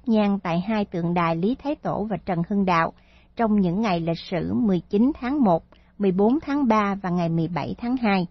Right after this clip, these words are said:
Tuy nhiên, tất cả những lần tưởng niệm của người dân đều bị công an an ninh phá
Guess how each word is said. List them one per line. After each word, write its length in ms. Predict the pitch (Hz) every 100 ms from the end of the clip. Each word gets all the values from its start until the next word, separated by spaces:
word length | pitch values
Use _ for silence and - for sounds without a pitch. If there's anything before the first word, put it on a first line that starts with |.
| - _ _ _ _ _ -
Tuy 120 | 226
nhiên, 380 | 208 208 202 190
tất 200 | 294 -
cả 140 | 175
những 240 | 196 185 233
lần 220 | 190 170
tưởng 280 | - 160 240
niệm 240 | 175 160
của 140 | -
người 240 | 220 220 170
dân 240 | 185 202 185 _ _
đều 140 | 214 202
bị 160 | 190
công 280 | 180 - 233
an 200 | 226 226 -
an 220 | 214 214
ninh 220 | 214 208
phá 280 | 202 214 254